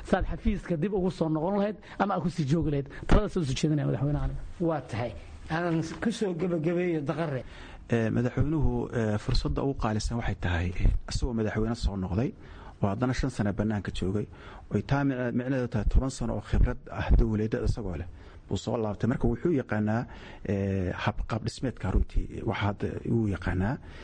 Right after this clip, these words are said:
Speaker 3: Problemka Soomaaliya inta wuxuu ahaa koonfurta iyo bartamaha Soomaaliya, laga soo bilaabo Gaalkacyo ilaa Jubbada Hoose. Madaxweynuhu,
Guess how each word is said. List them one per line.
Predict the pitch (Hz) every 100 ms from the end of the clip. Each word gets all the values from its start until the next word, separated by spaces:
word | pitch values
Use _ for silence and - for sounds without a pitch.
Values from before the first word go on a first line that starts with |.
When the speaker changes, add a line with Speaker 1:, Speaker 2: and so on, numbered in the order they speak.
| - -
Speaker 3:
Problemka | - 127 160 143
Soomaaliya | - 120 131 117 117
inta | 123 104
wuxuu | 123 117
ahaa | 101 120
koonfurta | - 107 101 - -
iyo | 107
bartamaha | 95 - 104
Soomaaliya, | 92 - 90 90
laga | 90 135
soo | -
bilaabo | 117 107 104
Gaalkacyo | 104 107 117 113
ilaa | 120 110
Jubbada | - 95
Hoose. | 82 73 143 233 - - - - - - -
Madaxweynuhu, | - 113 139 165 147 147 147